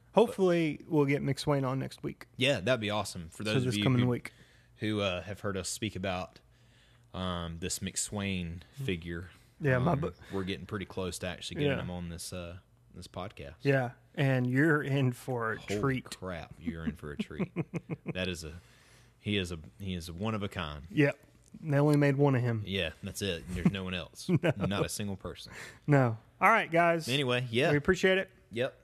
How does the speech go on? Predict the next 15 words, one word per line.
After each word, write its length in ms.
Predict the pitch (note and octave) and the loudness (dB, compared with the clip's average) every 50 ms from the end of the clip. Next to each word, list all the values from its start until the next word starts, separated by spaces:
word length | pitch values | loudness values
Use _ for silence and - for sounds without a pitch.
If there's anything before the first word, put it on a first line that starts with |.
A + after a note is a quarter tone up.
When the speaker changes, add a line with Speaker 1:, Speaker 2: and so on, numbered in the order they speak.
| _ _ - - - - _ | _ _ -20 -20 -20 -8 _
Speaker 2:
We 100 | - C#3 | 0 2
say 200 | C3 - F3+ F3 | 2 4 4 4
it's 160 | E3 D3 - C#3+ | 4 4 2 2
a 40 | |
mini 360 | C#3 C#3+ E3 E3+ E3 E3 E3 D#3+ | 4 4 4 4 4 4 4 2
episode. 480 | D#3+ D#3 D#3 C#3+ - F3 E3 E3 D#3 D#3 | 0 0 -2 -2 2 2 4 4 4 2
It's 260 | D3 C#3 C3 - - | 2 0 0 -4 -2
thir-, 260 | - E3 D#3 D#3+ - - | 0 0 0 0 -2 -8
forty-three 580 | - - D#3+ D#3+ E3+ E3+ E3+ - - F3 E3+ E3+ | -2 4 6 6 6 6 4 4 4 4 4 6
minutes. 340 | E3 E3 E3 E3+ - - - | 6 4 4 2 0 -2 -4
Speaker 1:
Forty-three 460 | A#2+ A#2+ B2 A#2 - - A#2+ A#2+ A2+ | -2 -2 -2 -2 -2 -2 0 0 0
minutes, 420 | A#2 A#2+ B2 B2 B2 - - - | 0 0 -2 -2 -4 -6 -8 -10
but 220 | - - G2 - G#2 | -6 -6 -6 -4 -2
hey. 320 | A2 A2 G#2 F#2+ F#2 - _ _ _ | -2 -2 -2 -4 -6 -8 _ _ _
Speaker 2:
<laughs> 180 | _ - - | _ -12 -4